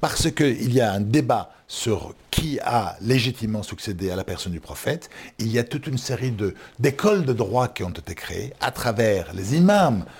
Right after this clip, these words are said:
chiites, il y en a douze pour le duodécimain en particulier, euh, dans la tradition majoritaire iranienne, qui ont apporté avec, avec eux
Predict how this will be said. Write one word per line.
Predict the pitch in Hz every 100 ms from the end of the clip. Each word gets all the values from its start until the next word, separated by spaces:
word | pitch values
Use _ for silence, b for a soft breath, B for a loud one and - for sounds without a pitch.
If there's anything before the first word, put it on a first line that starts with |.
| B B
chiites, | - - 98 110
il | 90
y |
en | 80
a | 82
douze | 95 131 98
pour | - 95
le | 85
duodécimain | 87 85 - - 87
en | 82
particulier, | 76 - - 85 80 82 80 73
euh, | 71 76 78
dans | 92
la | 85
tradition | - 92 - 85
majoritaire | 87 85 85 82 90 82 78 - -
iranienne, | 87 85 92 123 175 B B B
qui | -
ont | 113 90 -
apporté | 98 - 165 - 131 107 92 -
avec, | 95 98 90 -
avec | 101 95 -
eux | 120 151